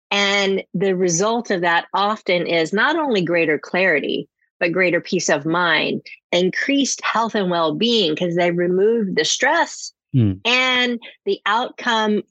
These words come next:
Speaker 1: from that is often people are doubling and tripling their business.
Speaker 2: Fantastic. Uh, yeah, that's remarkable. Now,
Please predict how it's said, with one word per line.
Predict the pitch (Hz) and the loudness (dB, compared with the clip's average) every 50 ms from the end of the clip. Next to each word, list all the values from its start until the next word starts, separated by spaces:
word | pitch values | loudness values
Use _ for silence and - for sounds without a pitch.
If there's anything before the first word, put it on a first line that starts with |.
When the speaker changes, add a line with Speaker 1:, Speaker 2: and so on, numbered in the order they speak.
| _ | _
Speaker 1:
from | - 196 185 180 | -2 -2 -2 0
that | 175 202 220 220 208 196 190 - - | 0 0 2 2 2 2 0 0 -2
is | 180 180 175 160 - - | -2 0 0 -2 -2 -2
often | 180 185 190 - - 185 180 175 165 | -2 -2 0 0 0 0 0 0 -2
people | - 202 185 - 180 180 | -4 -6 -2 0 0 2
are | 170 160 | 2 2
doubling | 147 139 165 160 156 160 160 151 151 147 151 | 2 2 0 2 2 2 2 0 0 -2 -4
and | 143 143 | -6 -6
tripling | - - 165 151 - 160 147 143 143 139 | -4 -4 -4 -4 -2 -4 -4 -4 -2 -2
their | 143 139 | -2 0
business. | 139 139 139 - - - - - - - - - - _ _ _ _ _ | 0 0 0 0 -2 -6 -8 -8 -8 -8 -8 -10 -12 _ _ _ _ _
Speaker 2:
Fantastic. | - 127 110 95 - 110 113 101 - - 95 98 - - - - - - - - - - - | -2 0 0 0 0 -2 -2 -2 -2 -4 -6 -6 -8 -12 -14 -12 -12 -14 -16 -16 -16 -6 -2
Uh, | 156 139 135 127 117 - - | 0 2 2 0 -2 -4 -6
yeah, | - 151 147 139 | -2 0 0 2
that's | 113 120 120 - | 2 0 0 0
remarkable. | 135 120 113 123 139 143 - - 120 117 113 113 | -2 0 0 0 0 0 -2 -2 -2 -2 0 0
Now, | 120 127 135 139 135 135 135 - | 0 2 2 2 0 0 -2 -6